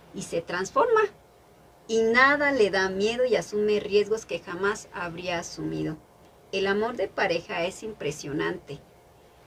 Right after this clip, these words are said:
Cuando uno se siente querido, es esa sensación de confianza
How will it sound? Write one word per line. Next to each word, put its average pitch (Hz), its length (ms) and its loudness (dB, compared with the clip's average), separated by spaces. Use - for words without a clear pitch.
Cuando 208 360 6
uno 247 260 0
se 220 180 -6
siente 208 440 -2
querido, 170 560 -4
es 220 380 4
esa 247 320 -2
sensación 180 800 -4
de 220 160 0
confianza 180 760 -6